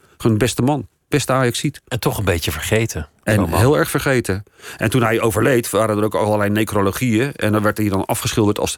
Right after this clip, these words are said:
Speaker 1: de keiharde voorstopper van Ajax. Hij was helemaal niet keihard. Helemaal niet. Kreeg nooit, bijna nooit een overtreding tegen. En het was een hele, het was een gentleman voetballer, een gentleman verdediger.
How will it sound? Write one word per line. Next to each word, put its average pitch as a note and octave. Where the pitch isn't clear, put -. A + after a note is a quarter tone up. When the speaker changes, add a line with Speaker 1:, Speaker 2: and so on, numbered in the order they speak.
Speaker 1:
de G#2
keiharde B2
voorstopper A2+
van A2+
Ajax. D3
Hij D#2+
was G2
helemaal D#3
niet -
keihard. A#2
Helemaal F2+
niet. C#3+
Kreeg G#2+
nooit, B2+
bijna A2+
nooit C3+
een B2
overtreding C3
tegen. F#2+
En G#2+
het -
was G#2
een G#2
hele, B2
het G2
was G#2+
een G2+
gentleman B2
voetballer, D#3+
een G2+
gentleman A2+
verdediger. A#2